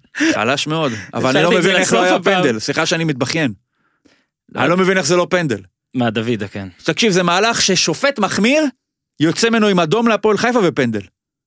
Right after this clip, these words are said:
Speaker 2: אדום לא. כי עכשיו
Speaker 1: מחמיר,
Speaker 2: עם ה-
Speaker 1: אני מסכים, אדום זה, אוקיי, אדום זה באמת פרשנות מחמירה, צהוב במקום. איך זה לא פנדל? איך זה לא שולח אותו לראות?
Speaker 2: לא, זה לא צריך לשלוח אותו
Speaker 1: לא
Speaker 2: לראות.
Speaker 1: צריך, אוקיי, מ-, מ-, אתה יודע מה, בסדר, גם מקבל.
Speaker 2: זיו אדלר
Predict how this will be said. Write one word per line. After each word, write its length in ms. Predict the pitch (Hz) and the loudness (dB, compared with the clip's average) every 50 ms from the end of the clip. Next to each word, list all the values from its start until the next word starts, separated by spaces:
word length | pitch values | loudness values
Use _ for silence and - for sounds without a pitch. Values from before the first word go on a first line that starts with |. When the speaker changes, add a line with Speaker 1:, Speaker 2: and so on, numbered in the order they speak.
| _ _ _ _ _ _ _ _ _ | _ _ _ _ _ _ _ _ _
Speaker 2:
אדום 340 | - 127 123 156 165 156 143 | -4 -2 0 0 0 2 2
לא. 160 | 127 113 92 82 _ _ _ _ _ _ _ _ _ - - | 0 0 -2 -4 _ _ _ _ _ _ _ _ _ -8 -4
כי 80 | 131 | -2
עכשיו 160 | 127 156 285 | 0 0 0
Speaker 1:
מחמיר, 260 | 294 - - 269 247 - | 2 2 2 2 2 2
Speaker 2:
עם 80 | 131 | 2
ה- 160 | 127 127 - | 2 2 2
Speaker 1:
אני 100 | - 202 | 2 2
מסכים, 440 | 208 208 202 233 233 226 233 208 185 | 2 2 2 2 2 2 2 2 2
אדום 480 | 180 185 185 185 247 254 247 247 233 220 | 2 0 2 2 2 2 2 2 2 2
זה, 260 | 160 185 190 185 180 180 | 2 2 4 4 4 2
אוקיי, 360 | 190 190 - 175 143 139 143 | 2 0 0 0 2 2 2
אדום 200 | 151 165 214 202 | 2 0 0 0
זה 120 | 151 160 | 2 0
באמת 160 | 147 165 180 - | 0 0 -2 -2
פרשנות 320 | - 139 123 151 156 - | -2 -4 -4 -4 -4 -4
מחמירה, 600 | 143 - 135 120 120 123 185 226 233 220 214 208 190 _ _ _ _ _ _ _ - | -4 -4 -2 -2 0 0 2 2 2 2 0 0 -2 _ _ _ _ _ _ _ -4
צהוב 360 | - 160 160 185 214 196 160 | 0 0 2 2 2 0 0
במקום. 360 | 151 147 139 127 - 131 110 98 _ _ - - | 0 -2 -2 -4 -4 -8 -10 -10 _ _ -6 -4
איך 160 | 170 240 208 | -2 -2 0
זה 120 | 214 240 | 0 2
לא 100 | 254 247 - | 0 0 0
פנדל? 320 | 277 269 262 226 147 113 95 - _ _ _ _ - | 0 0 0 0 -2 -4 -6 -8 _ _ _ _ -2
איך 160 | 170 226 - - | -2 0 0 0
זה 100 | 220 233 | 0 2
לא 120 | 214 247 | 2 0
שולח 440 | - - - 196 196 226 254 285 - | -2 -2 -6 -4 -2 -2 -2 0 0
אותו 180 | 285 277 277 240 | -2 0 0 0
לראות? 500 | 214 214 214 262 311 302 - - - - _ _ _ _ _ _ _ _ _ _ _ _ _ _ _ _ _ - | 2 2 2 2 2 0 -2 -4 -10 -20 _ _ _ _ _ _ _ _ _ _ _ _ _ _ _ _ _ -4
Speaker 2:
לא, 300 | 156 151 147 120 101 90 - _ _ _ _ _ _ - | 0 0 0 0 -2 -4 -10 _ _ _ _ _ _ -6
זה 100 | 120 123 | -2 0
לא 120 | 131 175 - | 0 2 2
צריך 180 | - 233 - | 0 0 -2
לשלוח 260 | 190 - - 196 196 - | -2 0 0 0 0 0
אותו 160 | - 170 151 | 0 0 0
Speaker 1:
לא 80 | 165 | 2
Speaker 2:
לראות. 160 | 165 165 160 202 | 2 2 2 2
Speaker 1:
צריך, 100 | 175 165 | 2 2
אוקיי, 320 | 185 262 - 202 160 139 | 2 2 2 0 0 0
מ-, 220 | 143 165 175 175 | 2 0 0 0
מ-, 20 | 175 | 0
אתה 200 | 156 - - 180 | -4 -4 -2 -2
יודע 140 | 214 240 247 | 0 0 0
מה, 80 | 226 | 0
בסדר, 280 | 185 156 - - 190 165 147 | -2 0 -2 -2 -2 -2 -2
גם 200 | 139 190 226 233 | 0 0 0 0
מקבל. 340 | 208 - 147 127 117 110 101 | -2 -2 -2 -4 -4 -6 -6
Speaker 2:
זיו 380 | - 113 127 190 208 170 185 190 | -6 -2 0 0 2 2 0 0
אדלר 340 | 202 196 226 240 233 220 | 0 2 2 2 2 0